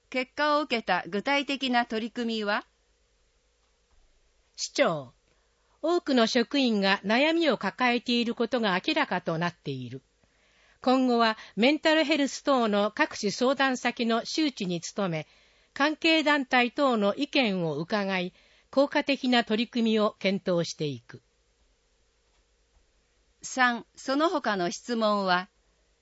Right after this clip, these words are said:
Speaker 1: 連続する市民負担の増加と暮らしへの影響でした。公明党、加藤昭則議員。一、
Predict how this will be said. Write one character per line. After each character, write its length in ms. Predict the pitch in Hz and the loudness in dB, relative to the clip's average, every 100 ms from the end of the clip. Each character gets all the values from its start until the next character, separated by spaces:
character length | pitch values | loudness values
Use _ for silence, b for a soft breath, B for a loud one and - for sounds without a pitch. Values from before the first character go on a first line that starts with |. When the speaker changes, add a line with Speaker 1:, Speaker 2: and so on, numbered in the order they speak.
| _ - | _ -2
Speaker 1:
連 220 | 262 285 | 0 2
続 220 | 285 277 | 0 -2
す 220 | - 262 | -6 -4
る 180 | 247 240 | -2 -4
市 220 | - - | -4 -2
民 240 | 285 320 320 | 2 2 2
負 140 | - | 0
担 240 | 254 233 208 | 0 0 0
の 120 | 185 | -2
増 240 | 175 226 | 0 0
加 200 | 214 202 | 2 0
と 260 | 202 196 - - | 0 -4 -6 -8
暮 160 | 233 | -4
ら 80 | 294 | -2
し 160 | 330 302 | -2 0
へ 120 | 294 | 0
の 140 | 208 | 2
影 280 | 165 190 214 | 0 0 -2
響 500 | - 214 185 170 147 _ _ | -4 -2 -2 -2 -6 _ _
で 160 | 147 165 | -8 -8
し 220 | - - | -8 -10
た。 180 | - 131 _ _ _ _ _ _ _ _ _ _ _ _ _ _ _ _ _ _ _ _ _ _ _ _ _ _ _ _ _ _ - | -10 -12 _ _ _ _ _ _ _ _ _ _ _ _ _ _ _ _ _ _ _ _ _ _ _ _ _ _ _ _ _ _ -6
公 240 | 294 311 | -2 2
明 260 | 302 294 285 | 2 2 0
党、 440 | 269 254 240 - _ | 0 0 0 -2 _
加 200 | 285 330 | -4 -2
藤 260 | 277 233 - | 0 0 0
昭 300 | 196 294 330 | -2 0 0
則 140 | 302 | 2
議 420 | 214 156 180 160 | 0 -2 -2 -2
員。 300 | 143 131 135 - _ _ _ _ _ _ _ _ _ _ _ _ _ _ _ - | -2 -4 -10 -16 _ _ _ _ _ _ _ _ _ _ _ _ _ _ _ -10
一、 460 | 208 - 247 208 | -10 -6 -6 -6